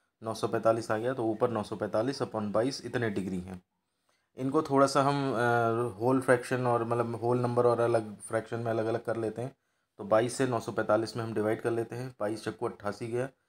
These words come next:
बचा छः, यहाँ पे चौदह में से आठ गया छः और पाँच ले लिया हमने और,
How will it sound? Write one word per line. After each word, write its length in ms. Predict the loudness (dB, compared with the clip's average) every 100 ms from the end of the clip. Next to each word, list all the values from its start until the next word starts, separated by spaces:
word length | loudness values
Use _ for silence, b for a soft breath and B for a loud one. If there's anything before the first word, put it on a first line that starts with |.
| _ _ -10
बचा 260 | -2 0
छः, 260 | 0 -4 -4
यहाँ 380 | -2 -2 -2 -4
पे 80 | -2
चौदह 300 | -2 0 -2
में 120 | -4
से 140 | -2
आठ 100 | -2
गया 120 | -2
छः 320 | -4 -2 -4 -4 _ _ _ -14
और 60 |
पाँच 320 | -2 -2 -2 -2
ले 120 | -2
लिया 240 | 0 0
हमने 180 | 0 -2
और, 240 | -2 -4